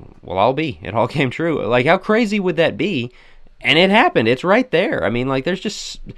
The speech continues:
we could go on forever. And so I, I just wanna throw that one in as another cool one, but, uh, let's go on to the next point here because,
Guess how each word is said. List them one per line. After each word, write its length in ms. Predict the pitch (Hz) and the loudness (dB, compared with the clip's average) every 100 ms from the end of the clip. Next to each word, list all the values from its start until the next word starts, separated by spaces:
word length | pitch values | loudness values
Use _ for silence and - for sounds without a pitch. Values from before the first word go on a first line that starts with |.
| - - - | -20 -20 -10
we 100 | - | -6
could 140 | 175 | 0
go 120 | 139 | 2
on 140 | 117 95 | 2 2
forever. 380 | 92 87 85 | 0 0 2
And 140 | 87 113 | -2 2
so 80 | 139 | 2
I, 160 | 135 | 4
I 40 | 143 | 2
just 140 | 156 | 0
wanna 160 | 170 127 | -2 -2
throw 240 | 143 120 | 0 2
that 160 | 107 101 | 2 2
one 120 | 107 | 0
in 120 | 104 | -2
as 100 | 98 | -4
another 260 | 104 95 90 | -4 -4 -6
cool 300 | - 104 101 | -2 -2 0
one, 200 | 98 98 | -2 0
but, 180 | 95 - | -2 -2
uh, 200 | 104 95 98 | -8 -6 -6
let's 200 | 98 123 | -6 -6
go 100 | - | -2
on 80 | 175 | -2
to 60 | 135 | 0
the 80 | 113 | -2
next 220 | 110 - | -2 -4
point 320 | - 101 92 | -4 -4 -2
here 160 | 95 87 | -6 -6
because, 420 | 98 113 101 | -4 -4 -6